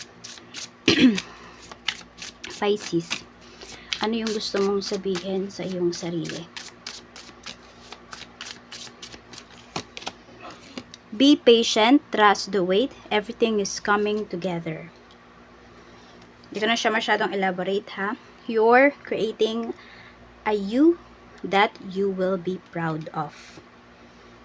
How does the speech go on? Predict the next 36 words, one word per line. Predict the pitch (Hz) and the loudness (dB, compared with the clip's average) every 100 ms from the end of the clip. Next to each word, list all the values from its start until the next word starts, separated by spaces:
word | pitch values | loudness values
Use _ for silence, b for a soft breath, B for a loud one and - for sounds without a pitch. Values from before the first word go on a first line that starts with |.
| - - | -14 0
More | 208 | 4
on | 208 | 4
dito | 208 196 | 2 0
yun, | 185 175 | 2 2
no, | 165 | 0
pagdating | 175 175 175 | -4 -6 -6
sa | 185 185 | -6 -6
kaperahan | 175 175 170 170 | -6 -4 -4 -2
ninyo. | 165 165 | 0 0
I | 185 | 0
mean, | 220 208 196 | 0 0 -2
kung | 185 202 | 0 0
ano | 220 | 2
man | 220 | 0
yung | 214 | -2
ginagawa | 196 190 185 180 180 | 0 0 2 2 2
ninyo, | 180 180 170 | 2 0 0
na | 170 | 0
pinagkakakitaan | 170 185 175 170 180 185 180 165 175 | 2 -2 -2 -2 -2 -6 -6 -2 0
ninyo, | 180 175 175 175 B B B - | 0 2 2 2 B B B -6
magiging | 190 190 190 196 190 | 0 0 4 2 4
proud | 185 180 | 2 2
po | 190 - | -4 -2
talaga | 180 175 165 | -2 0 -2
kayo. | 175 165 170 - - | 0 0 -2 -10 -8
Kasi, | 196 - 170 180 - - - | -6 -2 0 0 -4 -6 0
ma-achieve | 175 - 190 185 | 0 0 -2 0
nyo | 190 | -2
talaga | 190 185 175 180 | -2 -2 -2 -2
yung, | 185 180 175 | 0 0 -2
parang, | 190 196 175 | -4 -4 -2
alam | 196 190 | -2 -2
mo, | |
yung | 190 196 B B B - | -2 -6 B B B 2
highest | 202 190 - - | 4 4 0 -4
point | 190 185 185 | 2 2 2